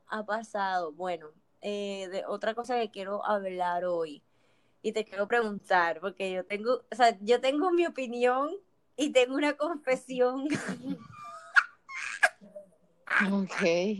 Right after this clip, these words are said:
Speaker 1: Eh,
Speaker 2: Cuéntalo.
Speaker 1: ¿tú te viste la película trescientos sesenta y cinco días?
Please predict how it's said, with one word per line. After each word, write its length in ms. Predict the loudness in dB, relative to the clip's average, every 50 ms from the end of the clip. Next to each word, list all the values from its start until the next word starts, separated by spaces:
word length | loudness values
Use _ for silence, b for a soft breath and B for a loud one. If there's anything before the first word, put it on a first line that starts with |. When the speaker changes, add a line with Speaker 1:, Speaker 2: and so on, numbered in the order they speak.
| -6 -8 -8 -14 B B B B B B B B B -6 -6 -6 -10 -12 _ -6 -6 -4 -2 -2 -2 -2 0 0
Speaker 1:
Eh, 1500 | 0 0 0 -6 -16 -18 -18 -16 -16 -16 -16 -16 -18 -20 -20 -20 _ _ _ _ _ _ _ _ _ _ _ _ _ -8 -2
Speaker 2:
Cuéntalo. 680 | 0 2 4 4 2 2 2 2 0 0 -2 -6 -8 -14 _ _
Speaker 1:
¿tú 140 | -2 -2 2
te 140 | 2 2 2
viste 420 | 2 -4 -8 -6 -6 -6 -4 -2 -2
la 320 | -2 -2 2 2 2 2
película 640 | 2 -4 -6 -6 -10 -8 -6 -6 0 0 0 -2 -2 _ _
trescientos 640 | -2 0 0 -2 -6 -6 -10 -12 -10 -10 -12 -8
sesenta 440 | -6 -6 -4 -4 -4 -6 -6 -4 -6
y 100 | -6 -6
cinco 400 | -6 -8 -8 -8 -8 -8 -6 -4
días? 360 | -4 -4 -4 -4 -6 -6 -8